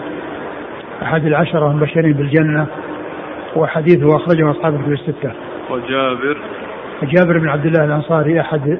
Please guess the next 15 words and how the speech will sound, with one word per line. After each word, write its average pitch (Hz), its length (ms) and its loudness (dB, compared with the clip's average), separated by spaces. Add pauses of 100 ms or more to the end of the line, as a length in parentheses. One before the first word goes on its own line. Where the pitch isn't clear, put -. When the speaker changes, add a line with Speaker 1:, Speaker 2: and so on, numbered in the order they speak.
Speaker 1:
السبعة 151 340 0
المكثرين 151 520 2 (640)
من - 40 -6
حديث 165 280 0
رسول 147 260 0
الله 143 280 2
صلى 143 100 -2
الله 139 200 2
عليه 135 100 0
وسلم. 131 260 -4 (320)
Speaker 2:
وأبي 127 340 -6 (100)
سعيد. 127 380 -4 (680)
Speaker 1:
وأبو 147 200 -2
سعيد 156 240 2
الخدري 160 540 2